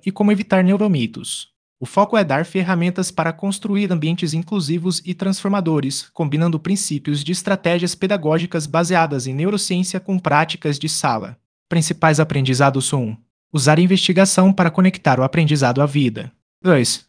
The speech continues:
fazer perguntas que mudam como os alunos pensam. Três,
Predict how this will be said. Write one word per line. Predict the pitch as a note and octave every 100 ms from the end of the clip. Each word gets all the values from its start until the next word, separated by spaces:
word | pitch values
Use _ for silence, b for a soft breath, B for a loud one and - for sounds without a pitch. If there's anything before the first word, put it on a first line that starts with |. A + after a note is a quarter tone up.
| _ _ -
fazer | C#3 C#3
perguntas | D#3+ D#3 C#3 E3+ E3+
que | -
mudam | D3 D#3 F3+
como | F#3+ G3
os | G3
alunos | F#3+ C#3+ C#3+ -
pensam. | E3+ C3+ - A#2+ A2 - _ _ _
Três, | G#3 D#3+ B2 -